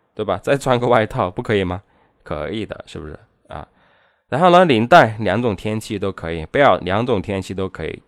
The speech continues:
jacket，jacket 的话，主要是，主要还是冷天，好吧？啊，你就前面热天就不要了，对吧？比如说像广东热得要死，是吧？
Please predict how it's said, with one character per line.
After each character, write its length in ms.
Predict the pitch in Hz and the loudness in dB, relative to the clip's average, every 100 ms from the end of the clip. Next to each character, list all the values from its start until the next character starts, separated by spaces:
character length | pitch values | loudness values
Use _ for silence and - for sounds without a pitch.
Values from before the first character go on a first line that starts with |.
| - | 0
jacket，jacket 2000 | 135 147 - - 90 71 _ _ _ _ _ _ _ - 196 214 - 98 80 | 4 4 2 -2 -2 -4 _ _ _ _ _ _ _ 4 6 4 0 -2 -2
的 160 | - 71 | -6 -8
话， 480 | - 101 95 85 78 | -4 0 0 -2 -6
主 180 | - 80 | -8 -4
要 180 | 90 101 | -2 -2
是， 460 | - 104 87 78 - _ _ _ _ _ _ _ _ _ - | -4 -6 -6 -8 -12 _ _ _ _ _ _ _ _ _ -12
主 160 | 85 | -4
要 160 | 107 127 | 2 2
还 160 | 107 | 2
是 160 | 92 110 | -6 -4
冷 240 | 101 73 | -4 -4
天， 300 | 71 98 101 117 | -6 -6 -6 -8
好 140 | - | -12
吧？ 220 | 71 78 _ _ _ _ _ _ | -12 -14 _ _ _ _ _ _
啊， 200 | 80 76 | -12 -12
你 100 | 90 | -12
就 280 | 95 117 98 - | -6 -4 -4 -8
前 200 | - 90 | -10 -4
面 240 | 123 120 110 | -2 0 0
热 200 | 147 123 | 0 0
天 220 | 107 98 | -4 -6
就 140 | 98 | -6
不 160 | 90 82 | -8 -8
要 120 | 80 | -8
了， 140 | 76 - _ _ _ _ _ | -8 -12 _ _ _ _ _
对 120 | - 87 | -12 -10
吧？ 140 | 82 | -6
比 60 | 98 | 0
如 60 | 117 | 0
说 100 | 131 | 2
像 180 | 143 | 0
广 220 | 127 104 - | 0 -2 -2
东 240 | 110 113 120 | -6 -8 -6
热 200 | 135 135 | -2 0
得 100 | 110 | 2
要 180 | 110 101 | 2 2
死， 260 | - - - | -4 -20 -20
是 120 | _ 110 | _ -2
吧？ 220 | 87 | -2